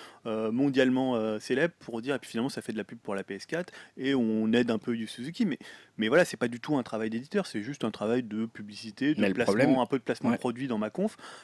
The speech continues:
Speaker 1: Parce que moi, que Shenmue, il arrive par un Kickstarter, ça me dérange pas tellement.
Speaker 2: Moi
Speaker 1: Je
Speaker 2: non plus, je suis très content, même.
Speaker 1: D'ailleurs, c'était moi, je, je, je pensais jamais qu'un éditeur financerait Shenmue trois parce que c'est un, un jeu qui a pas de public. On le voit d'ailleurs, il stagne. C'est-à-dire que là, ils sont, c'est-à-dire que le, le, le,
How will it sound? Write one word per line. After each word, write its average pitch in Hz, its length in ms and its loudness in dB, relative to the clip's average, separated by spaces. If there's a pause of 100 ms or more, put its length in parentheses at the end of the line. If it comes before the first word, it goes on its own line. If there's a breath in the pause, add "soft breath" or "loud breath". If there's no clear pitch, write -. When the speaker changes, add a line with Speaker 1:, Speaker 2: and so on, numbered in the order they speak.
Speaker 1:
Parce - 140 -6
que 165 80 6 (120)
moi, 175 140 2
que 147 140 0
Shenmue, 135 500 0
il 120 80 4
arrive 117 180 4
par 110 140 -4
un 104 60 -4
Kickstarter, - 460 -4 (100)
ça 104 120 -6
me 98 60 -6
dérange 98 280 -10
pas 113 100 -6
tellement. 170 260 -2
Speaker 2:
Moi - 100 -2
Speaker 1:
Je - 60 2
Speaker 2:
non - 100 4
plus, 302 120 8
je - 40 2
suis - 60 2
très - 120 -2
content, 285 220 2
même. 226 100 8
Speaker 1:
D'ailleurs, 139 180 6
c'était 123 220 -2
moi, 131 160 4
je, 127 100 0
je, 107 220 -2
je 110 120 -2
pensais 117 280 -6
jamais 127 280 0
qu'un 113 160 -4
éditeur 110 500 -2
financerait 135 680 -4
Shenmue 113 300 -6
trois 175 200 -6
parce - 220 -14
que - 120 -14
c'est - 140 -10
un, 101 120 -6 (300 loud breath)
un 110 80 0
jeu 127 160 0
qui - 100 -4
a 104 60 -2
pas 113 160 0
de 104 320 -4 (100)
public. 160 320 0
On 117 60 4
le 107 60 4
voit 110 100 4
d'ailleurs, 143 220 4
il 117 60 0
stagne. 165 240 -2
C'est-à-dire - 220 -8
que - 60 -4
là, 160 100 -2 (320 loud breath)
ils 117 100 -6
sont, 139 240 -2
c'est-à-dire - 240 -2
que 131 100 -2
le, 113 120 4
le, 110 180 2
le, 107 180 -4